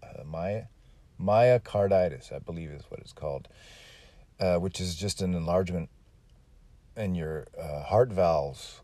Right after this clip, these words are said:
uh, for boys, what was it,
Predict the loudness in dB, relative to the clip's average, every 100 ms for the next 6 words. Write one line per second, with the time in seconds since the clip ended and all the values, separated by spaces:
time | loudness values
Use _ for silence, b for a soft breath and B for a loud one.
0 | -10 -8 -6 -8 -10 -6 -4 -4 -4 -6
1 | -8 -8 -12 -2 4 4 4 -2 -8 -14
2 | -20 -20 b b b b b b b b
3 | b -10 -8 -6 -8 -12 -14 -14